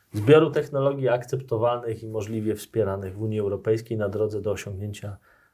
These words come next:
neutralności klimatycznej. No i zobaczymy, jak to wszystko będzie wyglądać. No, pozostaje też temat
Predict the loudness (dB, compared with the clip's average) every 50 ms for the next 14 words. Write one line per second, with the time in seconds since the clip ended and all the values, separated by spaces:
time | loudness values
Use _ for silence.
0 | _ _ _ _ _ -2 -2 -2 0 0 0 0 0 0 -2 -4 -6 -10 -12 -12
1 | -10 -6 -6 -6 -6 -6 -8 -10 -10 -10 -6 -4 -2 -2 -4 -4 -8 -14 _ _
2 | _ -20 -20 -20 -20 -20 _ _ _ _ _ 2 4 6 6 6 4 2 2 0
3 | 0 0 2 2 2 0 0 -4 -6 -6 -6 -8 -6 -2 -2 0 0 0 -2 -2
4 | -4 -4 -4 -2 -2 0 0 0 2 2 2 2 0 -4 -4 -2 -2 0 2 2
5 | 2 2 2 2 2 4 4 4 4 2 -2 -4 -4 -2 -2 0 0 0 0 -2
6 | -8 -16 -20 -20 -20